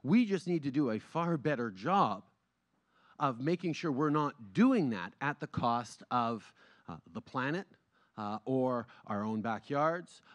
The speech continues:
uh, or, uh, the, the, the world that our, our kids and grandkids are, are hopefully gonna be able to grow up in.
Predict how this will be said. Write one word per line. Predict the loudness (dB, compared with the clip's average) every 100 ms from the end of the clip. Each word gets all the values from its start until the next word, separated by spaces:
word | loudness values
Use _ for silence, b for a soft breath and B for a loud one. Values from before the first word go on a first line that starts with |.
| B
uh, | -12 -8
or, | -2 2 2 0 B -6
uh, | -4 -4 -4
the, | -6 -8 -8 -12
the, | -10 -10 -10
the | -8 -4
world | 0 2 2 0
that | -4
our, | -4 -4 -6
our | -10
kids | 0 0 0 -6
and | -6
grandkids | -4 -6 -4 -6 -4
are, | -8 -6
are | -6 -6
hopefully | -4 -6 -4 -6
gonna | -4 -4
be | -4
able | -6 -8
to |
grow | -6 -6
up | -4 -6
in. | -12